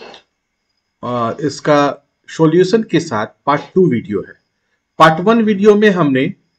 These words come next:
प्रश्न संख्या इकहत्तर से लेकर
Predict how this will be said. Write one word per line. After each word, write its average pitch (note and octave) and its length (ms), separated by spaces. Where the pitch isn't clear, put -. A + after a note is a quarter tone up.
प्रश्न D#3+ 320
संख्या G3 420
इकहत्तर - 640
से E3+ 180
लेकर C3 500